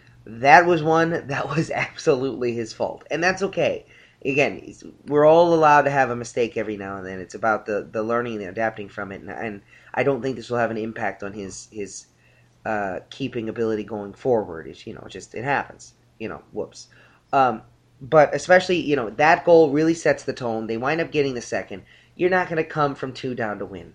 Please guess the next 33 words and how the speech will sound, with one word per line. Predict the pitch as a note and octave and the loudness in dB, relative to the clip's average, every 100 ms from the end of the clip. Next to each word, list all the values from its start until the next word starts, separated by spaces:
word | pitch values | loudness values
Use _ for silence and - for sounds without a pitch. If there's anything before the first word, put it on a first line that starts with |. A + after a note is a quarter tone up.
| _ - | _ -16
on | G2 | -14
the | |
road. | F2 D#2+ D#2 - | -12 -14 -14 -12
At | A2 | -4
that | C3 C3 - | 0 0 0
point, | C#3 B2 | -6 -6
you're | A2+ A2 | -8 -8
looking | B2 B2 | -8 -8
just | A2 B2 - | -8 -10 -8
to | C3+ | -8
get | D3 | -8
the | B2+ | -8
equalizer. | B2 A2+ G#2+ G2 F#2+ G#2+ G2+ _ _ _ _ - | -8 -6 -4 -4 -4 -8 -8 _ _ _ _ 0
Uh, | B2+ A#2+ A2+ A2 - _ - | 2 4 2 0 -6 _ -6
and | B2+ B2 B2 B2 A#2 - _ _ _ _ C#3 | -2 0 0 -4 -8 -14 _ _ _ _ 2
as | C#3 B2+ | 2 2
you | |
said, | B2 D3 C3 | -2 0 0
Drew, | C#3 C#3 C#3 C3 | -2 0 2 2
uh, | A#2+ A#2 | 2 0
by | C3 B2+ | 0 -2
the | B2 C3 | 0 -2
end, | C#3 C#3+ C#3 - | 0 -2 -4 -6
uh, | A2+ A2 | -2 -2
Chavez | - D3+ C#3+ C#3+ C#3+ | -2 2 4 4 0
comes | - C3 B2 | -2 -6 -6
in | A#2+ | -8
for | A2+ | -8
Poku | G#2+ C3+ C3 C3 | -2 -2 0 -4
in | A#2 | -6
the | |
seventy-third | A2+ C3 A#2+ A#2 B2 A2 | -4 -4 -4 -6 -6 -6
minute, | A2+ B2+ C3 | -6 -4 -4